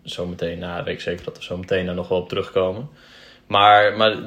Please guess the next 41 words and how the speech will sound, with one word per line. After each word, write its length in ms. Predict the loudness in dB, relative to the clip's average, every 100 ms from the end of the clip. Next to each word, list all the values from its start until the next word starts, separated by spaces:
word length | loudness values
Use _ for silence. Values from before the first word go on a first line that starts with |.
| -12 -10
dat 380 | -8 2 2 4
mist 200 | 0 0
vooral 280 | 2 4 4
dat 140 | 2 -6
iemand 300 | 0 0 0
gewoon 280 | 0 0
duidelijk 480 | 2 2 2 -2 -6
zegt, 400 | -6 -4 -4 -6
"Oké, 420 | -8 -2 0 0 -4
dit 240 | -6 -6 -4
is 420 | -8 -8 -8 -12 _ _ _ _ _
hoe 260 | -10 -4
we 320 | 0 0 0 -6 _
aan 140 | -10
de 60 | -4
bal 240 | 0 0
gaan 220 | -2 -8 -12
spelen." 580 | -2 0 0 -4 -10 -14 _ _ -16
Ik, 60 |
ik, 260 | -8 -8 -8 -6
wat 180 | -4
ik, 80 | -4 -8
zeg 240 | -8 -4
maar, 140 | 0 2
tijdens 200 | 2 4
die 80 | 2
wedstrijd 300 | 4 2 -4
zie, 140 | -6
is 120 | -8
iedereen 340 | -6 0 2 2
die 80 | -2
elkaar 260 | -2 -2
aankijkt 640 | 2 0 2 2 2 0 -12 _ -20 -20 _
en, 560 | 0 2 2 0 -4 0
eh, 640 | 2 4 4 2 2 0
en 80 | -2
de 80 |
bal, 440 | 4 4 6 2 0
eh, 460 | 0 4 6 4 4
wijst, 520 | 4 4 0 -6 -12 -6
eh, 720 | -4 -2 -4 -4 -4 -4